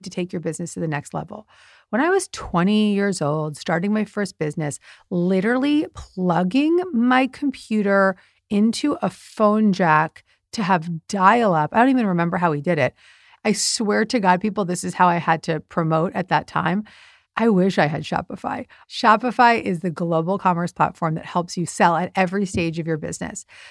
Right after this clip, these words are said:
Shopify literally powers ten percent of all e-commerce in the United States. From the launch online stage to the first real life store stage to the, "Did we just hit a million dollar order?" stage,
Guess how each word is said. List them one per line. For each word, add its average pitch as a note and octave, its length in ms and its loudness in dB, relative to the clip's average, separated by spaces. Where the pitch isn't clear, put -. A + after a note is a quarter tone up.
Shopify A#3 520 2
literally F3+ 420 0
powers D#3+ 440 -2
ten - 240 -8
percent F3 360 -6
of E3 200 -8
all F3 260 -4
e-commerce E3 720 -6
in F3+ 120 -4
the E3+ 60 -2
United D#3+ 340 -6
States. - 380 -16
From F3 320 2
the D#3 280 0
launch F#3 380 0
online G3+ 540 0
stage E3+ 600 -4
to - 200 -4
the D3+ 280 -4
first F#3 460 -4
real A3 160 2
life G#3 180 0
store F3+ 380 -2
stage E3 640 -4
to - 120 -4
the, D#3 240 -6
"Did G3 80 -2
we F#3 80 2
just G3 180 0
hit A#3 120 0
a - 20 4
million F3 300 4
dollar E3 300 6
order?" D#3+ 520 0
stage, D3+ 640 -6